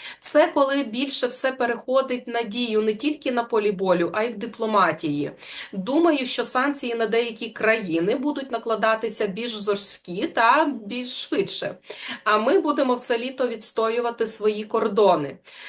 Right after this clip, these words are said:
Е, з, в дев'ятсотих роках Сатурн перебував у Овні тридцять восьмі, тридцять дев'яті роки.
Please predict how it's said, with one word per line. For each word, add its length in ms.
Е, 340
з, 440
в 280
дев'ятсотих 640
роках 540
Сатурн 460
перебував 640
у 360
Овні 320
тридцять 440
восьмі, 380
тридцять 440
дев'яті 520
роки. 500